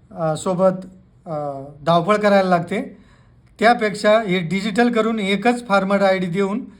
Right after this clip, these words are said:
ॲग्रिस्टॅक योजना पुढे न्यायचा सरकारचा प्रयत्न आहे. याचे मुख्य घटक बघा, याचा डेटाबेस बनवला आहे, डिजिटल डेटाबेस बनवला शेतकऱ्यांचा.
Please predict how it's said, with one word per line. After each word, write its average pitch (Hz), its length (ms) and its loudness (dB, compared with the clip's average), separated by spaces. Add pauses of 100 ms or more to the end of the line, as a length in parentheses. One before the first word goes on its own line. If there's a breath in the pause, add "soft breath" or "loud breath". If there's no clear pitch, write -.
(280 loud breath)
ॲग्रिस्टॅक 190 460 -4
योजना 190 360 -4
पुढे 196 260 -4
न्यायचा 190 360 -4
सरकारचा 175 500 -4
प्रयत्न 165 340 -4
आहे. 160 400 -4 (600 soft breath)
याचे 185 240 -4
मुख्य 202 340 0
घटक 208 260 0
बघा, 190 280 2 (1000 soft breath)
याचा 202 320 2
डेटाबेस 214 580 2
बनवला 226 340 4
आहे, 190 100 2
डिजिटल 208 520 0
डेटाबेस 196 460 -2
बनवला 165 360 -2
शेतकऱ्यांचा. 156 580 -8